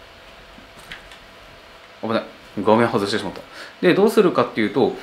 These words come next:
えーとですね、ずっと待ってると、向こうから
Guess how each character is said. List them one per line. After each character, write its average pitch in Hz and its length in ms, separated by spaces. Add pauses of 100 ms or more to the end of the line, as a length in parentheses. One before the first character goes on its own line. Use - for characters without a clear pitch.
(140)
え 165 160
ー - 60
と 160 80
で 143 60
す 95 160
ね、 92 80
ず 202 340
っ - 40
と 233 100
待 254 180
っ - 40
て 180 100
る 117 140
と、 117 320 (360)
向 147 120
こ 214 140
う 208 40
か 208 120
ら - 180